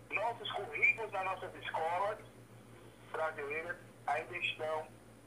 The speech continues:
eurocentrizados, certo? A influência da colonização europeia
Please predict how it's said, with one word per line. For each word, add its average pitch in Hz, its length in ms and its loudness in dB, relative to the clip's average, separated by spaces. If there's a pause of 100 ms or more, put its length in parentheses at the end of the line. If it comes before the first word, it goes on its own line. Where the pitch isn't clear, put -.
(380)
eurocentrizados, 175 1500 0 (880)
certo? 165 520 0 (300)
A - 240 6
influência 190 680 2
da 180 120 0
colonização 160 1000 0 (360)
europeia 139 800 0